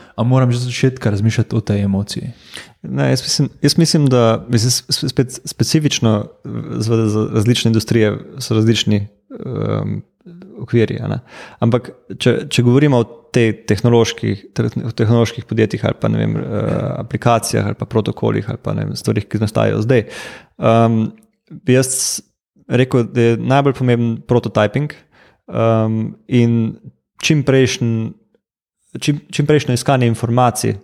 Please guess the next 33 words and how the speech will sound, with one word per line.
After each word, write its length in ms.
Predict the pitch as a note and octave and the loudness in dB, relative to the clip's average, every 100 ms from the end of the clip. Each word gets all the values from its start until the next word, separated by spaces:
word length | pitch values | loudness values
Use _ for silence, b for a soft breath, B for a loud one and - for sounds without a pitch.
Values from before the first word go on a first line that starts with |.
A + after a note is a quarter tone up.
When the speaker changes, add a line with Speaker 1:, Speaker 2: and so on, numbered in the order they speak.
| _ - | _ -12
Speaker 2:
ehm, 880 | B2 A2+ - - A1+ A1+ A1+ A1+ A1+ - - _ _ _ _ - | -6 -2 0 0 0 -2 -4 -6 -6 -8 -12 _ _ _ _ -6
na 160 | C3+ B2 | 0 0
trgu, 340 | C3 A#2 A2+ - _ _ - | 0 -2 -4 -10 _ _ -6
a 60 | |
ne. 120 | A#2 A#2+ B B B | -6 -6 B B B
Da 120 | - B2+ | -2 0
ti 140 | E3 | 0
sploh 260 | - E3+ - - _ G4 | 2 0 -2 -14 _ -4
vidiš, 640 | C#3+ D3+ A#2 - - - _ _ | 0 2 2 -2 -6 -14 _ _
da 200 | C3+ B2+ | -2 2
ne, 180 | B2+ | 2
da 180 | C3 B2+ | 0 2
ne 160 | B2+ B2 A#2+ C3 | 2 4 2 0
investiraš, 520 | B2+ A#2+ - C#3 B2 | 0 0 2 2 2
ne 80 | B2 | 0
vem, 220 | A#2+ A#2 | 0 0
eh, 1400 | A2+ - - - _ - B2+ A#2+ A#2 A#2 A#2+ A#2 A#2+ B2 | -4 -10 -20 -20 _ -6 0 2 4 4 2 2 0 -2
sto 160 | A2+ B2+ | -2 0
tisoč 240 | A#2+ B2+ | 2 2
evrov 260 | C3+ B2 A#2+ | 2 4 2
ali 100 | A2 | 2
pa 360 | A#2 A#2 A#2 A#2 G#2 - - - - - F3 - | 2 2 0 -2 -10 -16 -20 -20 -20 -20 -20 -10
še 180 | - | 0
več 300 | B2 A#2+ - A2+ | 2 2 2 -4
v, 80 | |
v 580 | A2+ A2+ A2+ A#2 A#2 A2 A2+ A#2 A2+ | 0 2 2 -2 -4 -4 -2 0 0
nek-, 360 | A#2 A2+ - C#3+ | -2 -2 -6 -6
neko 340 | C3 B2 B2 | -4 0 0
osnovn 500 | A#2+ - B2+ A#2+ A#2+ A2+ B B B B | 0 0 2 2 0 -8 B B B B
M 200 | C#3+ C3+ | 0 2
V 120 | C3+ | 2
P, 180 | B2+ C#3 - _ _ _ _ | 2 0 -2 _ _ _ _
ki 160 | - | 0